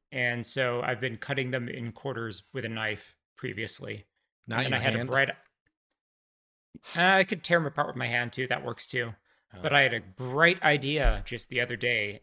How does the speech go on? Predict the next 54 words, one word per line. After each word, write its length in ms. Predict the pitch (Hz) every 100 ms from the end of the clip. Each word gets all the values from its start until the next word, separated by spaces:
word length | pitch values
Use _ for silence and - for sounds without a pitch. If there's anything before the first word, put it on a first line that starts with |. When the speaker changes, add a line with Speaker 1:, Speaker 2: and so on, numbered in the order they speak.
| 139
Speaker 1:
and 160 | 117
I 100 | 120
bought 340 | 107 127 120 -
a 140 | 135 120
multiple 500 | 117 139 - 156 120
pill 280 | - 156 151
cutter 420 | 147 110 104 95 - - -
from 160 | 123 123
Amazon, 600 | 123 117 113 95 101 104 104
Speaker 2:
Oh 80 |
Speaker 1:
and 100 | 95
Speaker 2:
my 60 | 113
Speaker 1:
I'm 140 | 107
using 240 | 120 123 120
Speaker 2:
God. 80 | 120
Speaker 1:
that 140 | 117
to 60 | 117
cut 200 | 143 127
up 120 | -
his 160 | 127
pills, 520 | - 131 110 95 - - - -
or 200 | 120 107
Speaker 2:
Jesus 60 |
Speaker 1:
cut 220 | - 143
up 80 | 127
his 140 | 120 110
Speaker 2:
Christ. 280 | 123 117 104
Speaker 1:
treats. 200 | 170 202
Speaker 2:
<laughs> 40 | - 160 - - - - -
Speaker 1:
And 100 | 131
it 80 | 120
is 120 | 127
much 340 | 127 139 135 -
faster, 440 | 120 101 - - - - -
and 160 | 117
it 80 | 107
is 80 | 110
brilliant. 600 | 98 95 123 113 101 101 _ _
So 140 | - 139
if 140 | 120
you 80 | 135
have 140 | 139
a 80 | 123
small 360 | - 151 147 143
dog 380 | 143 131 110
and 100 | 110
you 80 | 117
need 100 | 117
to 60 | 113
cut 180 | - 151
up 140 | 151
treats 260 | 160 175 -
for 220 | 170 185
it, 160 | 202